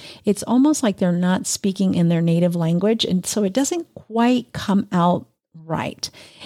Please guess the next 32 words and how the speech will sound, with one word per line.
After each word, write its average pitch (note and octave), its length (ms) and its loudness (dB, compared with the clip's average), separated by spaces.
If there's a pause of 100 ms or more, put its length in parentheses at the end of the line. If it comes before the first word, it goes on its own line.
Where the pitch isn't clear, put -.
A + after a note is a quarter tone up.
(160)
It A#3 220 2
predicts A#3 800 -2 (300)
text - 720 -2 (100)
from F#3+ 380 -2
human A#3 460 2
input. - 560 0 (460)
So G3 360 0
there's B3+ 360 2
your G#3+ 120 2
starting F3 560 0
point, - 320 -8
right? F#3+ 420 0
First, C4+ 460 0
it's F#3+ 180 0
important F#3+ 540 0
to F#3+ 100 -2
know F3+ 140 2
what F3+ 280 0
to - 100 -2
input G3+ 500 0 (400)
to G3+ 80 -4
be F#3 180 -2
able F#3+ 300 2
to F#3+ 160 -2
get F3 320 0
the G#3 100 0
output. D4+ 480 -2 (840)
And G#3+ 380 4
the G3 180 0
text - 720 -4
ends G#3+ 300 2
up G#3 200 2